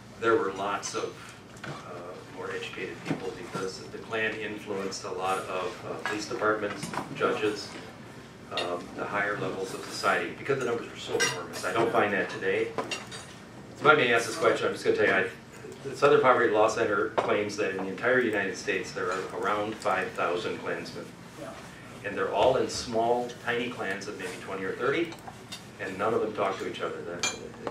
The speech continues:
Speaker 1: the Klan I'm talking about was a centrally located five million out of Atlanta. This is tiny amount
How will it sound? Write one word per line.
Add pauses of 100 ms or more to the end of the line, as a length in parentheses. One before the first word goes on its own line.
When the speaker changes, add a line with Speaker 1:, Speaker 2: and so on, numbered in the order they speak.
(160)
Speaker 1:
the
Klan
I'm
talking
about
was
a
centrally
located
five
million
out
of
Atlanta. (400)
This
is
tiny
amount